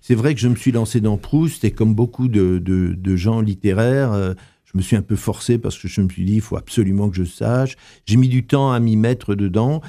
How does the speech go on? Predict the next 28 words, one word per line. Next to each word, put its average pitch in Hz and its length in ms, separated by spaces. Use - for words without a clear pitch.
C'est, 117 540
il 110 40
faut, - 160
il 110 80
faut - 140
recommencer 131 420
plusieurs 160 340
fois, 127 380
puis - 80
un 117 80
jour 127 160
on 135 80
est 117 80
accroché, 104 600
hein, 104 320
on 104 180
a 101 80
le 98 60
virus, 110 560
euh, 98 760
et, 104 280
euh, 87 1080
oui, 120 200
c'est, 90 560
c'est 90 220
bien. 120 320
Mais 120 180
je, 117 160